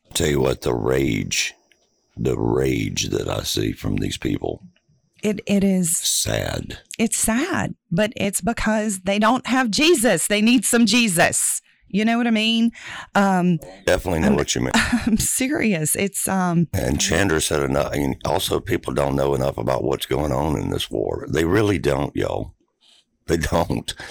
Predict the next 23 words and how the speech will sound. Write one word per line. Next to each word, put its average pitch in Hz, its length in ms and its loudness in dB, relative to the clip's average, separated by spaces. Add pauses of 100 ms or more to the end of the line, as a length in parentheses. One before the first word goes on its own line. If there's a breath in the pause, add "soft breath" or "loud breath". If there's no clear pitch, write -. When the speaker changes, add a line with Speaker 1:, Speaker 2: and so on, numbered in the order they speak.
(320 loud breath)
Speaker 1:
And 85 120 2
that's 104 180 0
what 85 100 2
I 90 60 2
meant 78 220 2
earlier. 71 400 0
And 57 240 0
listen, 92 280 0
I'm 82 160 0
not 101 200 0
talking 71 480 0
bad 67 220 2
about 58 360 -2
young 64 340 0
people 60 320 -2
because 60 320 -4
I 69 100 0
don't 85 220 -2
care 62 240 -2
how 82 180 2
old 73 460 0
you - 180 -4
are. 53 260 -2